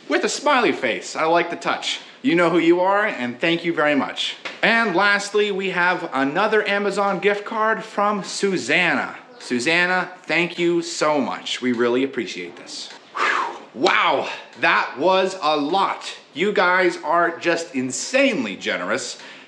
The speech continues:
Thank you so much. You guys literally make this channel what it is, and all of us at A Stable Life and at The Veggie Boys appreciate everything that you guys have done.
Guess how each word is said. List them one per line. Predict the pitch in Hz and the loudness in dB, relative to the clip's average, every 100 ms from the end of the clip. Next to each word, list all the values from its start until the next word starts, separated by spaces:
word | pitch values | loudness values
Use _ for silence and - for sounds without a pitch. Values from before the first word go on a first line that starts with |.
| - - | -20 -6
Thank | - 196 196 | 2 2 2
you | 180 147 | 0 0
so | - 139 | 0 0
much. | 110 - - - - - - - | -2 -6 -10 -10 -12 -18 -20 -4
You | 131 175 | 2 4
guys | 175 160 156 143 - | 4 4 2 -2 -8
literally | 107 151 196 175 156 151 127 | 0 2 4 4 4 0 0
make | 139 160 131 | 0 0 0
this | 143 - | -2 0
channel | 147 127 123 117 | 0 2 2 0
what | 110 107 | 0 0
it | 104 | 2
is, | 123 123 123 - - - - | 2 2 0 -4 -14 -20 -4
and | 117 113 - | 0 0 2
all | 131 156 170 | 2 4 4
of | 139 | 4
us | 120 110 - - - | 2 0 -4 -8 -2
at | 101 | -2
A | |
Stable | - - 151 156 151 | -2 0 2 2 2
Life | 156 143 - - - - | 4 2 -2 -14 -20 -2
and | 147 180 175 180 123 | 2 2 2 -2 -2
at | 135 143 - - - | 0 0 -4 -16 -4
The | 127 | 0
Veggie | 151 147 110 | 2 0 -2
Boys | 98 92 90 90 - - | -6 -4 -4 -6 -10 -4
appreciate | 135 - 143 139 127 123 | -2 2 2 2 0 2
everything | 135 143 147 156 139 | 2 0 -2 -2 -2
that | 110 | 0
you | 117 | -2
guys | 113 110 - | 0 0 -2
have | 101 | -8
done. | 90 80 | -6 -8